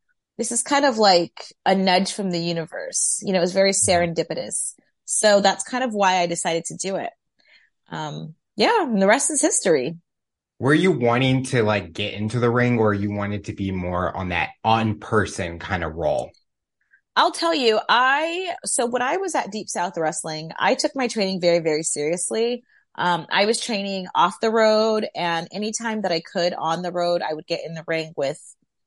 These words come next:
Speaker 1: you know, Fit Finley or whoever at the time wanted to spare me and teach me something about wrestling. Um,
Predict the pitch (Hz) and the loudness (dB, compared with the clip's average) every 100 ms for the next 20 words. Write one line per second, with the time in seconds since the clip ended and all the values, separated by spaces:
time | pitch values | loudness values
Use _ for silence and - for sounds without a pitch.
0 | _ _ 220 220 214 226 196 220 214 214 | _ _ 2 2 2 -2 2 2 2 2
1 | 202 175 220 190 185 190 190 185 185 175 | 4 2 0 0 0 4 4 4 0 -4
2 | - 175 - 170 170 165 175 175 175 - | -4 -6 -4 -4 -4 -2 -2 -2 -4 -4
3 | 165 160 156 156 170 _ _ - _ _ | -4 -2 -4 -6 -12 _ _ -20 _ _
4 | _ _ _ _ - - 202 190 185 151 | _ _ _ _ -6 2 4 6 4 -2
5 | 160 160 - 170 165 170 - 226 - 170 | -6 -8 -4 -2 -2 -4 -4 -6 -4 -6
6 | 170 156 156 160 160 156 - 160 156 - | -4 -6 -6 -8 -4 -4 -2 -4 -2 -4
7 | 151 151 165 170 _ _ - - 190 185 | -4 -6 -10 -14 _ _ 0 6 8 8
8 | 170 165 | 4 -2